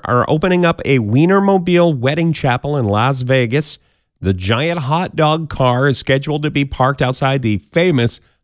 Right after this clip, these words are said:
Little White Wedding Chapel in Las Vegas,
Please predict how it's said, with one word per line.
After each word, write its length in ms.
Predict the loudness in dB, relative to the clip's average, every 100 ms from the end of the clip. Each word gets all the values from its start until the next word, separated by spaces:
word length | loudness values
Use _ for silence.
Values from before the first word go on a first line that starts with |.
| -8
Little 400 | 0 2 4 2
White 320 | 0 0 0
Wedding 400 | -2 -2 2 0
Chapel 480 | 0 -2 -4 -4 -2
in 60 | 0
Las 320 | 0 0 0
Vegas, 400 | 0 2 0